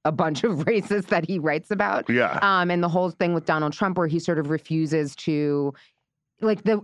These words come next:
Speaker 1: author really had to push him to be like, "Do you think Donald Trump is racist?" And I think eventually he was like, "Yeah, okay." But, like, it took too much work to get there. But he's just, like, he hasn't done anything good in a while. He's a dick.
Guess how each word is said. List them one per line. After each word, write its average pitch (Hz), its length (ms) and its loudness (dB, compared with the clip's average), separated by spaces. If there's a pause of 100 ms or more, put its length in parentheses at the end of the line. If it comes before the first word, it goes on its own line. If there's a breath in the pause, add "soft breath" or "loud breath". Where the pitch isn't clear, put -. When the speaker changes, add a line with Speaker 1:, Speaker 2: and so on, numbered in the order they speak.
Speaker 1:
author 220 260 4
really 190 460 2
had 170 200 0
to 165 60 -2
push 160 300 -2
him 143 100 0
to 143 80 -2
be 151 80 0
like, 147 140 -4
"Do 175 100 -2
you 165 140 0
think 143 180 -2
Donald 135 240 -2
Trump 127 220 -2
is 117 80 -6
racist?" - 380 -6
And 156 80 0
I 156 40 -2
think 175 140 0
eventually 147 340 -2
he 143 60 -2
was 135 120 -2
like, 135 160 -2
"Yeah, 131 200 0
okay." 127 360 -4 (300 loud breath)
But, 196 140 2
like, 180 160 0
it 190 80 -2
took 202 180 -2
too - 160 -4
much 147 180 -2
work 139 180 -2
to 147 60 -4
get 131 200 -4
there. - 180 -6 (240 loud breath)
But 262 100 2
he's 269 220 0
just, - 260 -4
like, 262 160 0
he 247 140 -2
hasn't 214 420 0
done 226 200 0
anything 170 500 -2
good 143 220 0
in 143 80 0
a 143 80 0
while. 139 560 0 (260 loud breath)
He's 220 240 -2
a 220 120 2
dick. 147 680 -4